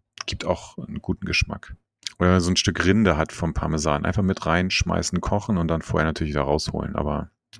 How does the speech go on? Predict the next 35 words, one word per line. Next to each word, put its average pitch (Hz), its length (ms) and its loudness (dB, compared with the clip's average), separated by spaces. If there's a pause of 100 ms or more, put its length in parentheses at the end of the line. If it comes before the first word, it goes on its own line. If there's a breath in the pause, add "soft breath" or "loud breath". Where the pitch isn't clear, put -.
(120)
äh, 67 320 -2 (1080 loud breath)
ähm, 92 920 6 (240)
ja, 92 480 6 (140)
ich - 180 -2
meine, 95 200 6
das 95 140 4
ist 110 140 2
halt 110 160 4
der 110 100 6
große 113 260 2
Unterschied, - 500 0
ne? 107 200 2
Dass - 320 -2
du, 90 380 0
wenn 90 200 4
du 90 260 0
jetzt 87 360 0
so 85 260 0
handwerklich, 120 960 0
ähm, 104 800 2 (640 loud breath)
in 92 200 2
so 95 160 2
der 90 200 4
gehobenen 98 460 2
Küche, - 300 0
da 104 100 2
ist 101 120 2
ja 110 80 4
viel 120 360 6
einfach 107 240 0
so, - 120 0
das 98 180 2
Auge 104 280 4
isst - 280 2
mit. - 300 -2